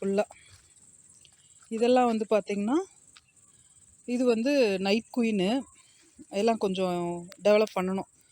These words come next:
ஆ, கொஞ்சம் குச்சி குச்சா வந்துருச்சு. அப்புறம் இது வந்து பாத்தீங்கன்னா எல்லாமே, ஆ, இது கிருஷ்ண கமலம், ப்ளூ கலர்,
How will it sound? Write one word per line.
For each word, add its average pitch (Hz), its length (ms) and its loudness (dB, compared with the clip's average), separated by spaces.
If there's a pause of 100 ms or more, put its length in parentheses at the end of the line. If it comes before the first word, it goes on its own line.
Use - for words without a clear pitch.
(360)
ஆ, 180 140 -8
கொஞ்சம் 202 280 -6
குச்சி 208 380 -6
குச்சா - 20 2
வந்துருச்சு. 185 600 0 (560)
அப்புறம் 254 260 2
இது 240 140 2
வந்து 240 220 2
பாத்தீங்கன்னா 208 500 2
எல்லாமே, 214 760 0 (720)
ஆ, 175 80 -10 (1160)
இது 190 380 -4
கிருஷ்ண 277 300 0
கமலம், 165 320 -4 (140)
ப்ளூ 214 160 4
கலர், 180 300 -2